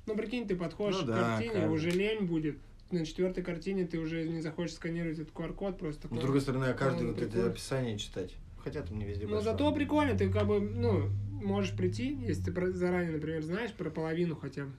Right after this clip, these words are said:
Speaker 1: ну, или
Speaker 2: А.
Speaker 1: там про треть. Ты приходишь, уже смотришь сам, а про остальные на месте сканируешь.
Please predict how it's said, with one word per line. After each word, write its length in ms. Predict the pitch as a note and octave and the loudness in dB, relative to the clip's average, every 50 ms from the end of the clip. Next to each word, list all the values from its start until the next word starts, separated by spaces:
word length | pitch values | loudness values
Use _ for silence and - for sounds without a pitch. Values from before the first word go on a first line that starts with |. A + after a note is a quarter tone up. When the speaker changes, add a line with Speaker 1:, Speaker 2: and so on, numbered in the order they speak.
| - | -6
Speaker 1:
ну, 120 | F#3 E3+ E3+ E3 | -2 0 2 2
или 100 | D#3 D3+ | 2 2
Speaker 2:
А. 60 | D3 | 2
Speaker 1:
там 160 | D3+ D3 C#3 | 0 0 -2
про 120 | C#3+ D3+ D3+ | -2 -4 -4
треть. 320 | - E3 E3 D3+ - - - - - - - - - | -2 -2 -2 -2 -2 -4 -10 -18 -20 -20 -18 -8 -6
Ты 100 | D#3+ D#3 | -4 -2
приходишь, 560 | E3 D#3+ D3+ - G3 A3 A#3+ A3 E3+ - E3+ | 0 -2 -2 2 2 2 2 2 0 -2 -2
уже 220 | D#3 D3+ D#3 D#3+ | -2 -2 -2 -4
смотришь 500 | D3+ - F3+ F3 F3+ F3+ F3 D#3+ D3 - | -4 0 2 2 2 2 2 0 -4 -4
сам, 280 | - G3 G#3+ A3+ A#3 - - - - - - | -4 -4 -4 -4 -6 -10 -14 -20 -20 -12 -6
а 200 | F#3 D#3 D3+ D3+ | -4 -2 -2 -2
про 160 | D3+ D#3 D#3 | -2 -2 -4
остальные 500 | D3+ D3+ - D#3+ E3 F3 F#3+ G3 F#3 F3 | -4 -4 -6 -4 -2 0 0 2 2 0
на 100 | E3 E3 | 0 0
месте 320 | E3 E3+ E3+ D3+ - E3 D3 | -2 -2 -4 -4 -6 -8 -10
сканируешь. 640 | - - D#3 D3+ E3 F#3 G#3 G3 D#3 D3 - - | -8 -6 -4 -2 -2 -2 -2 -2 -6 -6 -8 -14